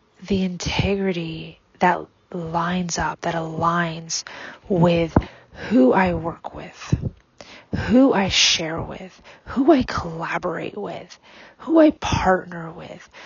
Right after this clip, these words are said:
who I learn from, who I receive from. And that's a big conversation for me.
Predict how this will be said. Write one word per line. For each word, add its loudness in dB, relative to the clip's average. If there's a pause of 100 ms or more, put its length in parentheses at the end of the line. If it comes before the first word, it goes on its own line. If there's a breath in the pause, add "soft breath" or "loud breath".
(120)
who -2
I -4
learn 0
from, -6 (200 loud breath)
who -4
I 0
receive -4 (120)
from. -4 (1120 loud breath)
And -6 (920)
that's 4
a 0
big -6
conversation -4
for -14
me. -20